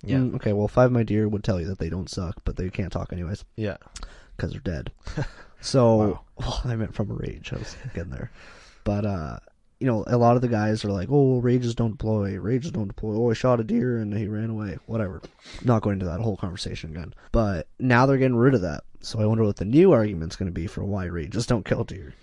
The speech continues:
Speaker 2: 'cause
Speaker 1: I'm interested to see. I mean, uh, we were just literally talking before we started recording was I, w-, I really wanna try out, like, the Ozcut broadheads. They're a two blade going back to the old stick and stone
Speaker 2: Right. Now that's,
Speaker 1: style.
Speaker 2: that's the big one that,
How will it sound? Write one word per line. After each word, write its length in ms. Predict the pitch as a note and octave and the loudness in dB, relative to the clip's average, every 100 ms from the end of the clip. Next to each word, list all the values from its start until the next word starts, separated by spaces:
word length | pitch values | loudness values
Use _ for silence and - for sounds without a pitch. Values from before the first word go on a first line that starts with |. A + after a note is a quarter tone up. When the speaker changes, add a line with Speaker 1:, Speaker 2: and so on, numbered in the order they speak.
| _ | _
Speaker 2:
'cause 140 | - | -8
Speaker 1:
I'm 140 | A2+ D3 | -2 2
interested 460 | E3 - D3+ D#3+ | 2 2 -2 -2
to 100 | D3+ | -2
see. 260 | C#3+ - C#3+ | -2 -2 -2
I 100 | G#2 | -2
mean, 340 | A2 G#2+ G#2 | -4 -4 -4
uh, 360 | G2 G2 F2+ B1+ C#2+ | -4 -4 -4 -6 -6
we 200 | A2 A2+ | -4 -2
were 100 | A2+ | -2
just 200 | A2 - - | -4 -8 -8
literally 320 | G#2+ A2 A2 | -4 -2 -2
talking 500 | G2+ G2+ - G2 F#2+ - | -4 -8 -10 -12 -12 -12
before 540 | - - G2 G2 F#2+ | -10 -6 -4 -4 -6
we 120 | F#2 F#2+ | -8 -8
started 240 | F#2+ G2 | -8 -6
recording 480 | F#2+ - F#2+ F#2+ F#2+ | -8 -6 -6 -6 -8
was 400 | F#2 F2+ F2 - - _ _ _ _ - | -8 -8 -8 -12 -20 _ _ _ _ -6
I, 60 | G#2 | -2
w-, 140 | A2 - | 0 0
I 40 | |
really 280 | A2+ A#2 A2 | 0 0 0
wanna 200 | G#2 G2+ | -2 -4
try 440 | - G#2 F#2+ F#2+ | -6 -4 -4 -2
out, 200 | F#2+ F#2+ | -4 -6
like, 200 | F#2 F2+ | -6 -6
the 100 | G#2 | -6
Ozcut 460 | E2 F#2 A2+ - E2+ | -4 -4 -4 -6 -8
broadheads. 640 | - F2+ F2 F#2 F#2 - | -6 -6 -6 -8 -12 -12
They're 440 | - F#2+ F2+ F2 D#2+ | -8 -6 -4 -6 -6
a 60 | F#2 | -8
two 240 | - G#2 | -8 -8
blade 320 | G2+ G2 F#2 F#2+ | -6 -4 -6 -6
going 280 | F#2+ F#2+ | -6 -6
back 300 | F2+ F#2 F#2 - | -4 -4 -4 -6
to 100 | F#2+ | -8
the 180 | F#2+ - | -6 -6
old 260 | F2+ F#2+ F#2+ | -6 -6 -8
stick 260 | - F2+ | -10 -10
and 140 | F#2+ F2+ | -8 -8
stone 360 | - F2+ F2 | -8 -8 -8
Speaker 2:
Right. 260 | F#2+ E2+ - | -6 -6 -2
Now 160 | A2+ A2+ | 4 4
that's, 180 | A2 | 4
Speaker 1:
style. 440 | - - G2 E2 F#2 | 0 -2 -2 -4 0
Speaker 2:
that's 180 | A#2+ - | 0 2
the 60 | B2 | 2
big 180 | A2+ | 2
one 180 | G#2+ G#2 | 2 0
that, 180 | G2 - | -2 -6